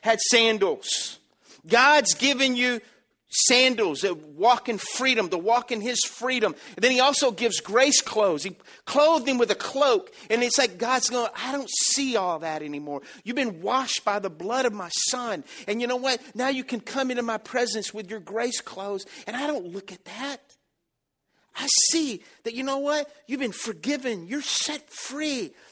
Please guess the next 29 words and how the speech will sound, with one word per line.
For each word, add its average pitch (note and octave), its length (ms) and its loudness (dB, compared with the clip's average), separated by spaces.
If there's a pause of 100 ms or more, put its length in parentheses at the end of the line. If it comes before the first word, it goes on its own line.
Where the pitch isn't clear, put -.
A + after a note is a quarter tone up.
You C#4+ 160 -2
have B3 140 -4
a G#3 40 -8
purpose. - 760 -6 (220)
You C#4+ 100 0
have B3+ 120 -2
a A#3 60 0
reason C#4 580 0
why B3+ 220 -6
you're A#3+ 220 -10
here C4+ 380 -8
today." E3+ 580 -14 (580)
And A#3 100 -6
see, D#4 160 2
the B3 320 -4
reason D#4 320 2
I'm D4 160 0
here D4 160 -2
today C#4+ 300 -2
is B3+ 100 -4
just, A#3+ 220 -6
I, A#3 80 -2
if B3+ 180 -10
I C4+ 80 -6
wanna D#4 200 -6 (100)
say C4 180 -4
anything C#4+ 380 -8
this C#4+ 180 -12
morning, D#4+ 320 -8